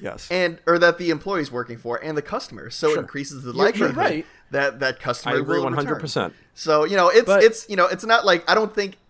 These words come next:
Speaker 2: it's, it's not a one hundred per-, it's not a blanket statement to say that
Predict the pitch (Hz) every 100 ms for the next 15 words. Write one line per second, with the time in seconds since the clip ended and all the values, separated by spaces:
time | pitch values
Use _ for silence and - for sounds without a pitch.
0 | _ _ _ 180 170 - 180 170 202 202
1 | 202 - _ _ _ _ 170 170 165 175
2 | 185 175 156 190 202 156 123 123 131 143
3 | 160 165 _ _ _ - - 139 151 175
4 | - _ _ _ - 143 - 139 143 139
5 | 139 156 135 120 117